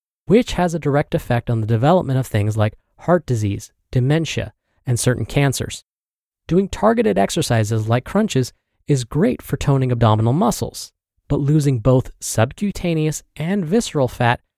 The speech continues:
is the first step to unearthing your abs. According to the American Council on Exercise, you'll need to lower your body fat to about fourteen to twenty percent for women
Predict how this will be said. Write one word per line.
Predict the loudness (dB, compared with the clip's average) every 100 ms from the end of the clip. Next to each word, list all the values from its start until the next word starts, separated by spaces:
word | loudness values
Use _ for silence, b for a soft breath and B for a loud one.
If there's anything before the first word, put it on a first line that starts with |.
| _ _
is | -8 -4
the | -6 -2
first | 0 0 -2
step | 0 0 0 _ -8
to | -4 -2
unearthing | 0 2 2 2 0
your | 2 2
abs. | 0 -2 -10 -16 _ _ _ _ _ _ -8
According | -2 2 2 0
to | 0
the | 2
American | 4 2 0 -2
Council | 0 0 0 0
on | 0
Exercise, | -2 -6 -4 -2 -2 -6 _ _ _
you'll | 0 2
need | 2 0
to | 2
lower | 2 4 2
your | 2
body | 2 2 2 0
fat | 0 0 0
to | -2
about | 0 0 -2 _ _ _
fourteen | -2 0 0 0 0 0 0
to | -6
twenty | -2 0 0
percent | 0 -2 -2 -2
for | 0 4
women | 4 4 0